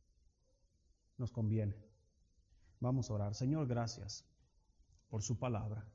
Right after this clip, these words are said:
Gracias, Señor, porque eres bueno con nosotros.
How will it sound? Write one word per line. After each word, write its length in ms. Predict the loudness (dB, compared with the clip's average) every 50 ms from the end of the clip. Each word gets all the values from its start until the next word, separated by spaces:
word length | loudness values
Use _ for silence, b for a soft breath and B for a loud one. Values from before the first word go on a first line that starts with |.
| -20 -20 -20 -20 -20 _ _ _ _ _ _ -20 _ _ _ _ _ -10 -2
Gracias, 380 | 2 2 2 2 0 -4 -4 -2
Señor, 380 | 0 2 4 4 4 2 0
porque 280 | 0 -4 -4 -2 0 0
eres 160 | 2 2 2
bueno 280 | 4 2 2 2 0 0
con 140 | 0 0
nosotros. 520 | 0 0 2 0 0 0 -2 -4 -4 -4